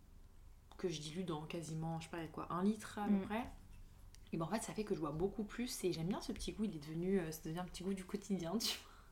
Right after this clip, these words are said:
Speaker 1: vois.
Speaker 2: Ouais. Bah, je te rejoins pas du tout. Est-ce que par hasard, ça te fait penser à une ambiance ?
Speaker 1: Bah, je, je, alors, j'ai, j'ai
Speaker 2: Moi, ça
Speaker 1: déjà
Speaker 2: me
Speaker 1: du
Speaker 2: fait
Speaker 1: mal à
Speaker 2: envie.
Speaker 1: vivre en ce moment. <laughs> Tu me demandes de réfléchir. <laughs> J'arrive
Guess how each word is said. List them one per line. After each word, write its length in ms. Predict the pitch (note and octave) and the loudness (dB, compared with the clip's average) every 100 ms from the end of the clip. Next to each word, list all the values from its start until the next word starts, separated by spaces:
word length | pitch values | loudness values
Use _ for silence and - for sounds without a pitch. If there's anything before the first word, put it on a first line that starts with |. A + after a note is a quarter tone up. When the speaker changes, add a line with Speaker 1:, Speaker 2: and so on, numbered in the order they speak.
| - | -2
Speaker 1:
vois. 200 | G#3+ G3 | 2 2
Speaker 2:
Ouais. 200 | F#3 F#3 - - - - | 0 -6 -12 -14 -16 -6
Bah, 160 | G3+ F3+ | -2 0
je 80 | - | 2
te 80 | F#3+ | 2
rejoins 240 | F3 F3 | 2 2
pas 120 | F#3+ | 4
du 120 | G3+ | 4
tout. 220 | G3+ G3+ - | 4 0 -2
Est-ce 180 | F#3+ - | -2 2
que 100 | B3+ | 2
par 320 | A#3+ G#3 E3+ | 4 2 4
hasard, 300 | F3 F3+ G#3 | 4 6 4
ça 100 | - | 4
te 60 | E3+ | 2
fait 120 | - | 0
penser 280 | F#3+ F3 G3+ | -2 -2 0
à 20 | |
une 100 | F3+ | 0
ambiance ? 500 | E3+ D#3+ E3 D#3+ - - - - - - - - - - - - - - - - - - - - - - - - - - - - - - - - - - - - - - - | 0 0 -2 -4 -8 -12 -14 -16 -14 -14 -14 -16 -18 -16 -16 -14 -16 -16 -20 -20 -20 -20 -18 -20 -20 -20 -20 -18 -18 -20 -20 -20 -20 -20 -20 -20 -18 -16 -16 -18 -16 -16 -8
Speaker 1:
Bah, 60 | E3+ D#3+ | -6 -6
je, 120 | - | -6
je, 580 | D#3 E3+ D#3+ F#3 - G3+ | -6 -6 -8 -10 -12 -4
alors, 140 | F#3+ | 0
j'ai, 240 | F3 E3+ E3 | 0 0 4
j'ai 60 | |
Speaker 2:
Moi, 100 | F3 | 6
ça 120 | E4+ A3 | 10 8
Speaker 1:
déjà 20 | |
Speaker 2:
me 40 | G3+ | 10
Speaker 1:
du 40 | |
Speaker 2:
fait 60 | C#4 | 10
Speaker 1:
mal 120 | B3+ | 12
à 40 | F3+ | 10
Speaker 2:
envie. 140 | D#3+ F#3+ | 8 6
Speaker 1:
vivre 180 | G#3+ F#3 | 8 6
en 60 | |
ce 120 | - | 10
moment. 120 | A3 A3 - B3+ - | 10 10 8 4 8
<laughs> 380 | D#4 - D4+ - | 6 8 4 4
Tu 160 | - | -2
me 60 | A3 | 4
demandes 260 | A3 G#3+ A3 | 6 6 4
de 60 | |
réfléchir. 440 | F3+ G#3 A3+ A3+ - | 4 4 4 2 4
<laughs> 1500 | A3+ B3 - - F4+ G4+ F#4+ D4+ C4 - - - - - G4+ | 4 2 0 2 6 8 10 10 8 0 -4 -4 -4 -2 2
J'arrive 240 | D#4 C4+ | 4 4